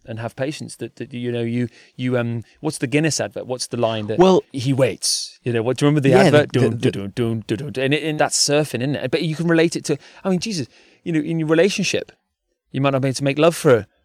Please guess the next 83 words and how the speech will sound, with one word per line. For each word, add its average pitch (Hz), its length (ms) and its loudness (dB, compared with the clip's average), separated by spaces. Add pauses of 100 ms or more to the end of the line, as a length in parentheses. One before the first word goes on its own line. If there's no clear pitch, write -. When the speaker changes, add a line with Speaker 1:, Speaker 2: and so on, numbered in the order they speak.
(120)
Speaker 1:
a 117 80 2
while, 104 240 2
but - 160 -6
then 135 120 2
when 131 120 0
you 131 120 -2
do, 147 240 6
it's 135 140 2
gonna 123 160 -4
be 120 80 -4
so 113 140 -2
special. 107 320 -4
Like, 110 160 -6
it's 123 100 -6
a 135 60 -4
bit 139 120 -2
like 131 220 0
if 131 60 -6
you 139 80 2
haven't 131 120 -2
had 127 140 -4
that 123 160 2 (240)
bowl 139 240 6
of 117 140 -4
chocolate - 400 0
pudding 160 260 4
stuff 113 220 -4
that 117 80 -6
you 113 80 -6
like 107 160 -4
to 117 100 -6
make, 104 180 -6
you 120 60 -6
know, 117 80 -4
you 113 140 -4
haven't 131 200 -4
had 139 120 -6
it 127 80 -10
for 131 80 -4
a 131 60 -2
week, 151 260 0
right? 127 120 2
You 123 120 -2
have 123 280 2
it 147 60 4
on 120 80 -2
a 123 60 -4
Saturday - 260 -4
night. 104 200 -10
You 131 100 -2
know, 139 200 4
it's 147 200 -2
that 135 200 0
waiting 165 440 2
for 139 100 -8
stuff. - 160 -4
And 117 80 -2
when 139 80 2
it 131 100 -6
comes, - 720 -4 (380)
bang. 117 300 -2 (180)
Speaker 2:
Absence 131 500 -2
makes 113 280 0
the 101 100 -4
heart 95 240 -2
grow 87 160 -4
fonder, 85 360 -6
Speaker 1:
There 220 160 2
Speaker 2:
right? 196 80 2
Speaker 1:
we 123 100 -2
go. 95 120 -10
Speaker 2:
And 127 140 4
it's 127 100 0
all 180 120 4
that 123 100 2
stuff. - 160 -6 (180)
I - 60 4
think 254 200 -2
there 143 60 0
was 104 120 0
a 95 40 -2
Heinz 127 460 -2
ad 87 280 -8